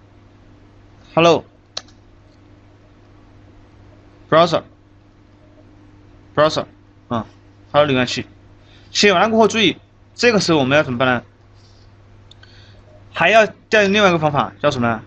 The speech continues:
response 点 end 这个方法。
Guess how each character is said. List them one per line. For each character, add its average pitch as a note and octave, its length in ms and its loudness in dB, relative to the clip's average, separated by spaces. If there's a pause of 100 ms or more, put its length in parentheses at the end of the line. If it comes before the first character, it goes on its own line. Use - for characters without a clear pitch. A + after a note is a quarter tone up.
response D#3 600 -2 (680)
点 B2+ 300 -2 (2250)
end G#3 160 2
这 D#3 80 -4
个 C#3+ 120 -6
方 C3 140 -8
法。 A#2 160 -8